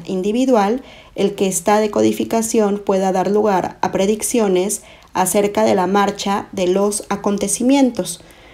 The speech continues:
La capacidad predictiva de los chamanes podría estar asociada a un talento magistral de decodificación hipercámpico. Por otro lado, la modificación de la estructura del hipercampo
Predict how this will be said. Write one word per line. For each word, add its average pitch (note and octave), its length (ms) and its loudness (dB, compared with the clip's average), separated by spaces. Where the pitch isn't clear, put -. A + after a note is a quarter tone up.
La G#3 140 4
capacidad G#3+ 560 2
predictiva B3 600 2
de F#3+ 120 -2
los F3 160 0
chamanes F#3+ 640 -2
podría F#3 380 0
estar F#3+ 320 -2
asociada F#3 800 0
a F#3+ 140 2
un G#3 180 2
talento A3 440 0
magistral F#3 640 -2
de F#3 100 2
decodificación F#3+ 1080 -2
hipercámpico. G3+ 880 -4
Por G3+ 140 6
otro A3+ 240 4
lado, G#3 320 6
la F3+ 100 4
modificación F3 840 0
de A3+ 80 0
la G#3+ 80 2
estructura G3 580 -2
del F3 140 0
hipercampo E3+ 720 -2